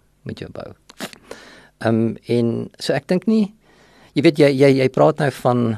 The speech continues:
uiteenlopende vooruitskattings en dit is, dit word natuurlik, dit is afhanklik van waarop lê jy byvoorbeeld die klem. Jy weet, op die huidige oomblik het jy 'n situasie van waar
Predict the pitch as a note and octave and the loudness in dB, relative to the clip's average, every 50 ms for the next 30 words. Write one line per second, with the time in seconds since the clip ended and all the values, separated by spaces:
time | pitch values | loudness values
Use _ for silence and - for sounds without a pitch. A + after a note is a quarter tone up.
0 | - - B2 B2 - C3+ A2+ G#2+ G#2+ A2+ A2+ - C3 A2+ - - A#2+ A2 G#2+ G2+ | -4 -2 -2 0 0 0 0 2 2 0 0 -2 -4 -6 -4 -4 -4 -4 -4 -4
1 | - - A2+ G#2 A#2 A2+ A2 - - A#2+ B2 C#3 C#3+ _ - - C#3+ - _ _ | -6 -6 -6 -6 -6 -8 -10 -8 -6 -6 -4 -6 -6 _ -8 -8 -8 -8 _ _
2 | - A3 - _ _ _ _ _ _ - B2+ A#2+ - - C#3+ C#3 C3+ - C#3 B2 | -18 -20 -20 _ _ _ _ _ _ -6 -4 -4 -2 -2 -4 -4 -2 -4 -6 -4
3 | D3+ C3+ C3+ C3 - _ - - _ _ _ _ - - - - - - _ _ | -4 -4 -4 -6 -8 _ -20 -20 _ _ _ _ -20 -20 -20 -20 -20 -20 _ _
4 | - B2 B2 C#3+ - - C3 - A#2 A#2 B2 A#2+ D3 - - - - C#3 B2+ C3 | -14 -12 -10 -10 -8 -8 -6 -4 -4 -4 -4 -6 -8 -10 -8 -8 -6 -4 -4 -4
5 | B2+ A#2+ - - - _ _ _ _ _ _ _ _ - - G#2+ G2+ G#2+ A2 B2+ | -6 -6 -8 -14 -20 _ _ _ _ _ _ _ _ -16 -8 -2 2 4 4 4
6 | C#3+ C#3+ A2 - G#2+ A2 A#2 A#2 A#2+ A2 A2 G#2+ - - B2 A2 A2 G2+ G2 - | 4 2 0 0 2 2 4 4 2 2 0 -2 -4 -4 -4 -2 -2 -4 -6 -4
7 | - - G3 C3 - - - - - _ _ _ _ _ _ _ _ _ _ - | 0 2 2 2 2 -2 -8 -16 -20 _ _ _ _ _ _ _ _ _ _ -10
8 | A#2+ G#2+ G2+ - G#2+ - A2 G2 G#2+ A#2+ D#3+ D#3+ - C3+ A2+ A2+ G#2 G#2+ G#2 G2 | -8 -8 -8 -6 -4 -2 2 2 4 4 2 2 0 -2 -2 -2 -2 -2 -2 -4
9 | - - - - G#2+ G2 F#2+ - - G2 - G2+ F#2 F2+ F#2+ G2+ - B2 G2+ - | -4 -6 -8 -6 -4 -6 -6 -6 -10 -8 -6 -4 -2 0 -2 -2 -4 -6 -8 -8
10 | G2+ F#2+ G2 F#2+ F#2 F#2+ F#2 F#2 F#2+ G2 | -8 -8 -8 -8 -6 -4 -2 0 0 0